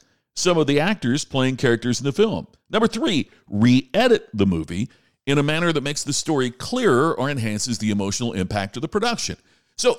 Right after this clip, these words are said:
these three same steps, reshoot, recast, re-edit from show business, can help your business. For example, maybe you need to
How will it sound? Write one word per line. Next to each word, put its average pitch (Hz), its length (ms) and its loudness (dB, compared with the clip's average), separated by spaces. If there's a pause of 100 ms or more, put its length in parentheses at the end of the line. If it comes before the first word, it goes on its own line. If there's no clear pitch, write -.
these 262 340 -2
three 214 280 -2
same 170 360 -2
steps, - 440 -4
reshoot, 117 560 -2
recast, 131 600 0
re-edit 120 580 0
from 117 140 -2
show 220 240 0
business, 120 440 0 (440)
can 190 140 0
help 214 380 0 (300)
your 247 260 6
business. - 560 -6 (520)
For 226 220 2
example, 139 520 -4 (460)
maybe 151 420 0
you 151 240 -2
need 123 300 -2
to 120 360 0